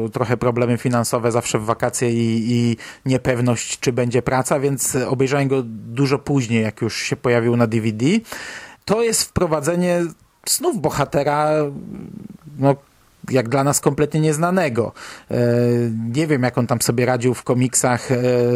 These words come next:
w Ameryce, ale, e, no, nie jest to żadna pierwszoplanowa postać. Mm, i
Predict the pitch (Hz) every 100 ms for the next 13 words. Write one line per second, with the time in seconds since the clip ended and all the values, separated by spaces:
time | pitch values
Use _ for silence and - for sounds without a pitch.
0 | 120 120 110 117 120 117 135 131 127 123
1 | - 135 190 - - - - - - 135
2 | 135 143 143 147 151 156 156 - - -
3 | - 139 139 139 151 160 151 143 139 151
4 | 165 175 165 180 165 - 139 156 156 151
5 | - - _ _ - 151 143 156 139 160
6 | 190 139 120 117 - - 151 - - -
7 | - - - - 135 135 135 135 139 131
8 | 135 190 - - 165